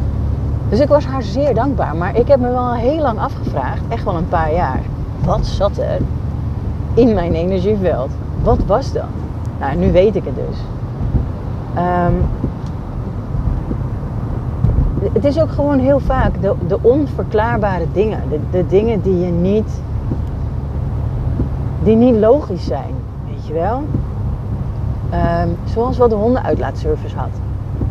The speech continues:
Hoofdpijn, vermoeidheid. Ja, waar kan het door komen? Het kan komen omdat je misschien,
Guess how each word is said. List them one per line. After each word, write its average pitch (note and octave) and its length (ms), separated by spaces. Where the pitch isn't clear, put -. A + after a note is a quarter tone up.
Hoofdpijn, D3 600
vermoeidheid. D#3+ 720
Ja, - 160
waar E3+ 120
kan G3+ 180
het G3+ 100
door G3 120
komen? G#3 400
Het - 160
kan F3+ 200
komen F3+ 480
omdat F#3 340
je F#3+ 80
misschien, F#3 480